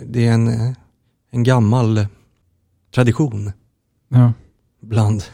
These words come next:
Speaker 1: krigförare. Karl den tolfte bland annat använde den här. Han tyckte det var bra.
Speaker 2: Ja, så pass.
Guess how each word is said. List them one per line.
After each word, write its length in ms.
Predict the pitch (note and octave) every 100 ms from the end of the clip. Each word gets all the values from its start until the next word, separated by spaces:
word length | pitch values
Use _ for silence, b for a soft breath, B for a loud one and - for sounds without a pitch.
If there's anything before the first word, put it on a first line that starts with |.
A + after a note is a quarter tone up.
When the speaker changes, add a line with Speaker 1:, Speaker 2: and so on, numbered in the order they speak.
| _
Speaker 1:
krigförare. 640 | - C3 G2 A#2 G#2 G#2 G#2 _ _ _ _ _ _ -
Karl 180 | B2
den 120 | A#2 A#2
tolfte 640 | C3 A#2+ F#2+ - A#2+ F#2+ _ _ _ _ _
bland 160 | G#2+
annat 280 | G#2 G2 G2+
använde 380 | A2 G#2 G2+ G2+
den 120 | G2+
här. 220 | G2+ G2+ - _ _ _ _ _
Han 100 | -
tyckte 240 | G#2+ G2+ -
det 100 | G#2+
var 80 | A2
bra. 220 | A2 G#2 _ _ _ _ _
Speaker 2:
Ja, 240 | A2+ A2+ A2
så 140 | A#2
pass. 300 | - - -